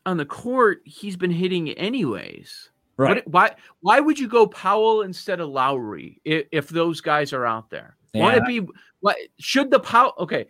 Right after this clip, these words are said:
Speaker 1: should the Powell number be higher than Lowry? How about that?
Speaker 2: I think
Speaker 1: Should
Speaker 2: it
Speaker 1: it be?
Speaker 2: should. Yeah, I think it should this year, this season. I do
Speaker 1: Really?
Speaker 2: think so. Yeah, especially
Speaker 1: No, but
Speaker 2: against
Speaker 1: I, I'm saying this specific spot, no VanVleet,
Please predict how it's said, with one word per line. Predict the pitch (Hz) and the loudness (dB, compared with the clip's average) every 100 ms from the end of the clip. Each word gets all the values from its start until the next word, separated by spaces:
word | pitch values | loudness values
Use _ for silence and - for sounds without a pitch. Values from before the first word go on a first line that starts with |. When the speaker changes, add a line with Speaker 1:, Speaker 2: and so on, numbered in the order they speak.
| _ | _
Speaker 1:
should | - 262 214 | -10 -8 -2
the | 170 | -4
Powell | - 214 247 254 220 | -2 0 2 2 0
number | 196 190 190 | -2 0 -2
be | 170 156 | -4 -8
higher | 160 175 190 156 | -4 -2 -2 -4
than | 147 | -8
Lowry? | 135 117 95 - - _ _ | -6 -6 -6 -10 -20 _ _
How | 139 | -4
about | 151 - | -4 -2
that? | 120 - _ _ _ - | -4 -4 _ _ _ -8
Speaker 2:
I | 131 | -2
think | 180 254 | 0 2
Speaker 1:
Should | 180 | 4
Speaker 2:
it | 208 | 2
Speaker 1:
it | - | 2
be? | 147 | 2
Speaker 2:
should. | - - _ - | 0 -2 _ 0
Yeah, | 143 | 2
I | 135 | 2
think | 156 139 | 0 -2
it | |
should | - 127 92 | 0 -2 0
this | 101 - | -6 -8
year, | 82 82 _ _ | -14 -14 _ _
this | 110 | -10
season. | - 101 95 | -8 -8 -8
I | 90 | -10
do | 78 | -6
Speaker 1:
Really? | 135 156 123 | -4 -4 -6
Speaker 2:
think | 92 | -10
so. | _ _ | _ _
Yeah, | 101 101 101 | -6 -6 -4
especially | - 208 311 | 2 4 6
Speaker 1:
No, | - | 6
but | 240 | 4
Speaker 2:
against | 220 254 | 2 2
Speaker 1:
I, | 247 | 2
I'm | 220 | 2
saying | 320 254 170 | 0 0 -2
this | 185 277 | -4 -4
specific | - 285 - 277 285 | -10 -14 -16 -16 -16
spot, | - 165 123 135 _ _ - | -8 -4 -4 -6 _ _ -16
no | 123 165 | -2 0
VanVleet, | 220 262 269 226 180 160 | 2 0 0 -2 -4 -4